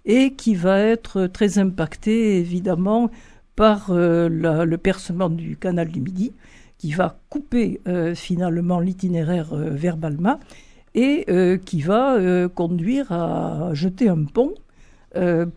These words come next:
pour, euh, rejoindre l'avenue de la Gloire qui, qui lui fait suite.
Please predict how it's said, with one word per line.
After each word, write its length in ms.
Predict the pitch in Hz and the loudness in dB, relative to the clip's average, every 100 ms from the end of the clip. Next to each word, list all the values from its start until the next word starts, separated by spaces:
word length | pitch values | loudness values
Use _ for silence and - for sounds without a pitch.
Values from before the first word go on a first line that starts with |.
| - | -2
pour, 360 | 226 294 226 | 0 0 2
euh, 160 | 190 185 | 2 4
rejoindre 800 | 170 175 185 190 226 196 175 165 | 4 0 2 2 2 2 2 2
l'avenue 320 | 160 165 180 | 0 0 -4
de 100 | 185 | -4
la 140 | 175 | -8
Gloire 420 | - 151 175 196 170 | -6 -2 -2 -2 -6
qui, 260 | - 147 175 | -6 -10 -8
qui 140 | - 180 | -6 -4
lui 160 | 185 | -4
fait 140 | - 165 | -6 -10
suite. 380 | - 185 - | -12 -18 -18